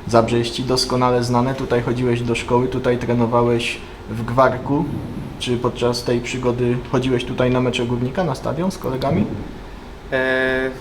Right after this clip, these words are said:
Speaker 2: jak pamiętam jeszcze w czas-, z czasów, e, Gwarka, to, to ten stadion troszkę inaczej wyglądał, tak?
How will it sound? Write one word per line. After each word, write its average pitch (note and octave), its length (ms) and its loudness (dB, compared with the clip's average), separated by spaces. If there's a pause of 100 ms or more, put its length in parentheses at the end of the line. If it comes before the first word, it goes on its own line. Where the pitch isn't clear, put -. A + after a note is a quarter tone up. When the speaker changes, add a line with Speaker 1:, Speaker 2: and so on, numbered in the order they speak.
(120)
Speaker 2:
jak D#3+ 180 4
pamiętam C#3+ 560 2
jeszcze B2 220 -4
w - 60 -12
czas-, B2+ 300 -2
z - 40 -6
czasów, C3 460 -2
e, B2 520 2
Gwarka, C3 440 0
to, B2 300 0
to B2+ 100 -2
ten B2+ 140 -2
stadion B2+ 300 4
troszkę B2 300 -4
inaczej B2+ 280 0
wyglądał, A2+ 460 2
tak? A#2 200 -2